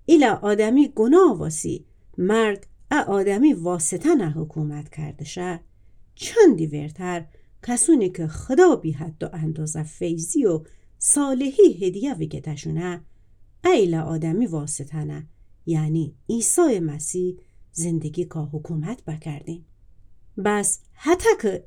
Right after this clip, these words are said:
ایل گناه باعث به گرد آدمین محکوم ببون، ایل صالحانه کار نی باعث ببی گرد آدمین زندگی بدارن و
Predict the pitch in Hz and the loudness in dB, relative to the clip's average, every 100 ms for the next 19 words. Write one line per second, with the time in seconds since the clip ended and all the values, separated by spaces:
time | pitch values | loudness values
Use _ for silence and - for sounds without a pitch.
0 | - 415 349 190 160 175 190 180 160 185 | 6 8 8 6 0 -2 -2 -2 -2 -4
1 | 196 381 - 175 160 156 - 403 453 196 | -2 -2 -2 -4 -6 -8 2 6 6 2
2 | 180 165 160 165 196 185 165 165 160 - | -2 -4 -4 -2 -2 -2 -2 -4 -10 -6
3 | 277 156 143 143 185 180 180 - - - | -4 -4 -6 -4 -2 -2 -6 -20 -20 -20
4 | - - 330 349 185 - 185 165 160 160 | -20 2 6 6 4 -2 -6 -4 -4 -4
5 | 160 156 156 - - 277 285 185 160 143 | -4 -6 -6 -12 -4 0 0 0 -4 -4
6 | 139 147 139 208 - 156 151 147 151 - | -6 -10 -6 -6 -4 -8 -8 -10 -12 -18
7 | - _ - 359 208 156 156 147 147 156 | -20 _ 6 6 6 0 -6 -8 -6 -4
8 | 175 160 - - - 160 190 185 185 202 | -2 -4 -10 -20 -8 -4 -4 -2 0 6
9 | 311 156 170 151 151 147 147 | 6 4 -6 -10 -8 -8 -8